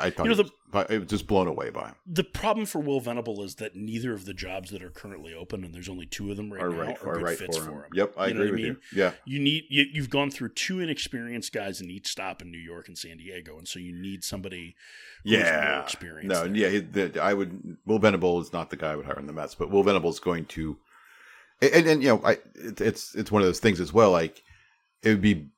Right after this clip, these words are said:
Speaker 1: it would be in Will Venable's best interest to start with a, a, a different team and a bad team, 'cause we, we, we see it all the time, um, and we've talked about it plenty on this show, like,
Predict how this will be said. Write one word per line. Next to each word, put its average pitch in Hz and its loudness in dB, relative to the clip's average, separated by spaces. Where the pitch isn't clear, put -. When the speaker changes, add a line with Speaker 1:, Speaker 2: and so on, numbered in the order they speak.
Speaker 1:
it 120 4
would 131 8
be 131 8
in 113 4
Will 110 10
Venable's 90 4
best 80 0
interest 78 -2
to - -6
start 80 0
with 78 -2
a, 73 -4
a, 82 -4
a 85 -4
different 78 -6
team 80 -6
and 78 -6
a 78 -6
bad - -4
team, 85 -10
'cause - -10
we, 87 -2
we, 90 -4
we 104 0
see 120 2
it 101 6
all 85 6
the 80 0
time, 82 0
um, 87 2
and 87 -4
we've 92 -2
talked - 0
about 76 0
it - -6
plenty 113 2
on 78 -2
this 76 -6
show, 87 2
like, 82 -2